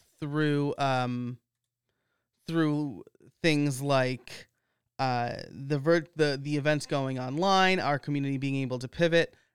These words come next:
and of course, uh, the, uh, thousands, I think, of com-, of contributors this year, right? I mean, it's probably hundreds, maybe a thousand. Um, but we had over eight hundred in five point five. We had over six hundred in five point six,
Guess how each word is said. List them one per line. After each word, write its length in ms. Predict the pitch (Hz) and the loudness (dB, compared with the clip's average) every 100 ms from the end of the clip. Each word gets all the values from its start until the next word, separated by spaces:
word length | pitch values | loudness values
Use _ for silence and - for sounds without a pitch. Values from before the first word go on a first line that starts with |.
| _ | _
and 300 | 143 147 143 | 0 2 2
of 140 | 139 - | -2 -4
course, 500 | 151 139 131 - - _ _ _ | -2 -2 -2 -6 -14 _ _ _
uh, 260 | 135 131 127 | 0 0 0
the, 580 | 135 135 143 139 135 120 117 _ _ _ _ | -4 -4 -2 0 -2 -4 -6 _ _ _ _
uh, 280 | - 131 113 71 64 - _ | -2 -2 -2 -4 -12 -20 _
thousands, 640 | - 147 277 160 127 123 - | 6 6 6 4 0 -2 -2
I 180 | 143 139 | 0 2
think, 240 | 165 156 | 4 4
of 120 | 151 | 2
com-, 180 | - 156 - - | 2 -2 -2 -4
of 140 | 147 | -4
contributors 580 | - 151 196 185 139 127 | -2 -2 0 0 -2 -2
this 200 | 131 - | -6 -6
year, 140 | 123 | -4
right? 160 | 123 139 | -2 0
I 80 | 170 | 2
mean, 460 | 170 165 110 135 156 | 2 0 -4 -10 -10
it's 140 | 160 | 0
probably 580 | 170 147 135 139 131 123 _ _ | 2 4 2 -4 -4 -8 _ _
hundreds, 480 | - 147 139 135 123 | -6 -2 0 -2 -4
maybe 240 | 135 127 131 | -6 -4 -6
a 60 | |
thousand. 500 | 131 127 123 120 120 - _ _ _ | -4 -4 -4 -6 -10 -14 _ _ _
Um, 220 | 139 135 139 | 2 2 4
but 120 | 156 | 4
we 80 | 160 | 6
had 160 | 165 | 6
over 200 | 151 170 | 6 4
eight 140 | 185 165 | 2 4
hundred 340 | 175 170 170 | 2 2 2
in 120 | 160 | 2
five 240 | 151 147 - | 2 2 2
point 180 | 127 | -4
five. 300 | - 170 165 | 2 4 4
We 60 | 151 | 4
had 60 | 139 | -2
over 200 | 131 127 | -4 -4
six 240 | - 156 | -4 -4
hundred 260 | 165 147 135 | -4 -4 -4
in 80 | |
five 220 | 127 131 127 | -2 -4 -4
point 180 | 123 | -8
six, 300 | - 190 - | -2 -2 -2